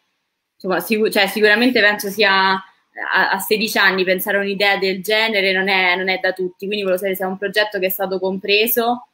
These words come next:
o se invece in realtà poi il target a cui ha fatto, insomma, a cui poi si è,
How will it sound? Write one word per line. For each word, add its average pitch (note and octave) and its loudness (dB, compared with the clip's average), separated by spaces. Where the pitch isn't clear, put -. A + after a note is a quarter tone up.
o F#3+ 6
se G3 2
invece G3+ 2
in F#3 4
realtà F#3+ 2
poi G3+ 2
il F#3+ -6
target F#3+ 0
a F#3 -2
cui F#3+ 2
ha F3+ 4
fatto, F#3 -8
insomma, F3+ -8
a F3+ -12
cui F#3+ 0
poi F#3 4
si F3+ -2
è, F3 4